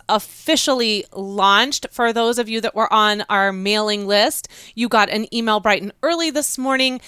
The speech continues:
announcing the launch, as well as a little coupon code for all of you on the mailing list to use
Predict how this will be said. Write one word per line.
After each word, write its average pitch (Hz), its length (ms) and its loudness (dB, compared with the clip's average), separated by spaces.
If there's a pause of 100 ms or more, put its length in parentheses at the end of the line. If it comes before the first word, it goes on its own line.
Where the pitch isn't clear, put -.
(180)
announcing 247 680 0
the 240 340 -2
launch, 214 440 0
as 185 200 -8
well 190 300 4
as 196 120 -4
a 208 60 -4
little 190 400 -2
coupon 277 420 0
code 233 400 2
for 220 140 0
all 202 240 0
of 190 140 -2
you 202 200 0
on 185 140 -2
the 196 80 -6
mailing 190 320 -4
list 180 220 -4
to 220 100 -8
use 190 320 -4